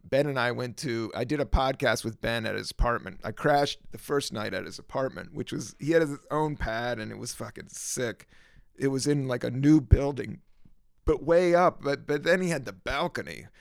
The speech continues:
And, um, like, having a balcony in those cities is, like, awesome because, uh, you can just smoke herb <laughs> out there. Uh,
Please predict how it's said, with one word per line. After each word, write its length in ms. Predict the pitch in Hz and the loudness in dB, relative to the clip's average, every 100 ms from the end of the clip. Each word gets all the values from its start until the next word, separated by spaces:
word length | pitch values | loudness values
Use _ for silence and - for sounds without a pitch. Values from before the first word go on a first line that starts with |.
| - _ _ _ | -20 _ _ _
And, 460 | - 110 185 151 - | -8 -6 -4 -6 -4
um, 540 | 117 113 98 90 98 - - - _ - | -4 -4 -6 -10 -16 -18 -20 -20 _ -2
like, 160 | 160 | 2
having 220 | 226 269 | 4 4
a 60 | 208 | 2
balcony 580 | 147 185 202 170 160 143 | 4 4 4 0 0 0
in 100 | 135 | -2
those 240 | 131 127 | -4 -4
cities 640 | - - 180 170 131 104 101 | -4 2 6 6 4 -2 -10
is, 200 | 92 - | -12 -10
like, 320 | 92 107 - _ _ _ _ - | -8 -10 -14 _ _ _ _ -2
awesome 560 | 123 147 - - - - - - _ _ _ _ | 2 2 2 -4 -10 -20 -20 -20 _ _ _ _
because, 560 | 120 101 - 120 120 - | -8 -6 -2 -2 -2 -2
uh, 240 | 110 104 101 | -2 -2 -4
you 100 | 98 | -8
can 120 | 110 | -10
just 160 | - | -10
smoke 280 | - 101 - | -8 -8 -4
herb 260 | - 165 - | -2 -2 -2
<laughs> 0 | |
out 200 | - - | -2 0
there. 440 | - - - - - - 180 - - - | 0 0 -2 -8 -14 -20 -20 -20 -14 -2
Uh, 540 | 131 120 113 110 | 2 4 4 2